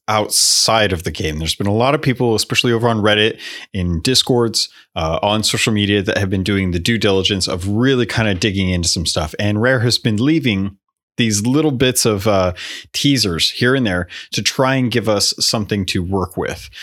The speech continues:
Um, it kind of started with one actual tweet,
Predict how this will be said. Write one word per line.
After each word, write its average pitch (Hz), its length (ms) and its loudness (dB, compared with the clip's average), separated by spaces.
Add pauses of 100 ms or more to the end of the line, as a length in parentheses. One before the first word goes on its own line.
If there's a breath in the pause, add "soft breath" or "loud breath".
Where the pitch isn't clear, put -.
(180 loud breath)
Um, 92 380 0 (220)
it 117 160 0
kind 160 280 2
of 165 80 2
started 123 580 0 (300 loud breath)
with 107 500 2 (120)
one 123 640 0
actual 110 520 0
tweet, - 560 -6